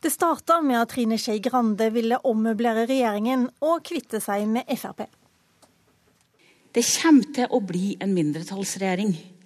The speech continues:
Speaker 2: i tjue sytten. Jeg mener det beste for landet ville vært en mindretallsregjering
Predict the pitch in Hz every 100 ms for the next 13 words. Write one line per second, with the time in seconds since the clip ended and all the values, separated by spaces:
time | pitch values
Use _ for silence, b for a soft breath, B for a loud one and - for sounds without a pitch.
0 | - 160 156 156 - 143 - - - -
1 | _ _ _ _ _ _ _ _ _ _
2 | _ _ B B B B B B B B
3 | B 220 285 370 302 277 269 240 359 -
4 | - 262 254 302 262 233 330 427 - _
5 | - 294 302 302 302 311 233 196 208 226
6 | - 233 220 220 233